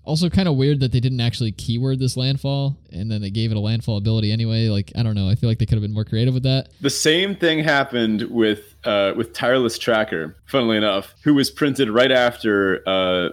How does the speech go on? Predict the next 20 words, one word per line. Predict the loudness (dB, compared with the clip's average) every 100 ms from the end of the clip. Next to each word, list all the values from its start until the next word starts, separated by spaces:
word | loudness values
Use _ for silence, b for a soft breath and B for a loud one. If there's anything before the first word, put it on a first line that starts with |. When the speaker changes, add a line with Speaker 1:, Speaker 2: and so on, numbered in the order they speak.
| -6 -4
Speaker 2:
was | -2
it | 0
Battle | 0 0
for | -2 0
Zendikar? | 2 2 2
Speaker 1:
Battle, | 0
yeah. | 0 0 -2 -8
Or, | -6 0
Speaker 2:
Yeah, | 4 4
Speaker 1:
like, |
Speaker 2:
and | 4 4
Speaker 1:
Old | 4
Speaker 2:
everyone | 4 4 2
was | 2
Speaker 1:
Zendikar. |
Speaker 2:
saying, | 4 4 2 -2 -6 -8 0
yeah, | 2
everyone | 4 4 2 2
was | 2
saying, | 2 0